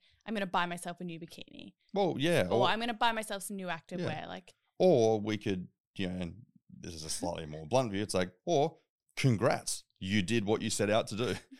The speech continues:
Speaker 2: Yeah, and this, this is probably the good segue to a, uh, this is a professional view that I have, you know, from, from, uh,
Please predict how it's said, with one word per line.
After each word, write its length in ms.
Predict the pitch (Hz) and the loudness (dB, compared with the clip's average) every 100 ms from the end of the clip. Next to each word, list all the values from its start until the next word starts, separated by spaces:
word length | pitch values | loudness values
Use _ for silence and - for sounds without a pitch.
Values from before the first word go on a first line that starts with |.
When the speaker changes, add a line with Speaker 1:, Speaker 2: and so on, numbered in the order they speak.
| - - | -20 -2
Speaker 2:
Yeah, 220 | 107 98 | 4 4
and 140 | 104 104 | 4 4
this, 160 | 117 | 2
this 160 | 123 101 | 2 -2
is 80 | 87 | 0
probably 220 | 101 82 | 0 2
the 100 | 82 | -4
good 240 | 80 104 87 | -2 -2 0
segue 500 | 98 87 85 82 80 | 0 0 0 -2 -4
to 220 | 98 82 | -4 -2
a, 220 | 80 78 - _ _ _ - | -2 -4 -8 _ _ _ -6
uh, 340 | 80 80 80 80 | -2 0 -2 -4
this 160 | 85 | -8
is 100 | 80 | -6
a 140 | 80 80 | -6 -6
professional 680 | - - 98 92 98 87 | -10 -6 -4 -2 -4 -4
view 260 | 85 90 92 | -6 -6 -4
that 120 | 87 | -4
I 100 | 90 87 | -4 -4
have, 220 | 98 104 | -6 -4
you 160 | 82 | -4
know, 100 | 78 | -6
from, 340 | 76 82 78 78 | -6 -6 -6 -8
from, 460 | 87 80 76 78 - | -8 -8 -8 -10 -6
uh, 420 | 80 76 76 76 | -6 -4 -6 -10